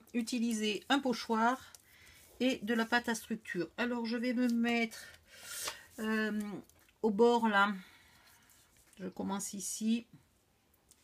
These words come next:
Parce qu'après les briques sont pas entières sinon. Voilà.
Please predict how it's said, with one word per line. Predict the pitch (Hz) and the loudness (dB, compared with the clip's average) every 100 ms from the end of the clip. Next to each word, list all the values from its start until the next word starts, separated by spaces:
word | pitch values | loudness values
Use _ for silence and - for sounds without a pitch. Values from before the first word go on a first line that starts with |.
| _ _ _ _ - | _ _ _ _ -10
Parce | 190 - | -10 -6
qu'après | 180 - 208 | -10 -6 -4
les | 190 | -4
briques | 185 190 - | -4 -6 -6
sont | 175 | -8
pas | - | -8
entières | - 175 - - - | -8 -10 -10 -12 -12
sinon. | - - - 180 - _ _ _ _ _ _ _ _ _ _ _ _ _ _ _ _ _ _ _ | -14 -12 -10 -10 -12 _ _ _ _ _ _ _ _ _ _ _ _ _ _ _ _ _ _ _
Voilà. | - - - 147 160 240 | -16 -14 -12 -8 -2 2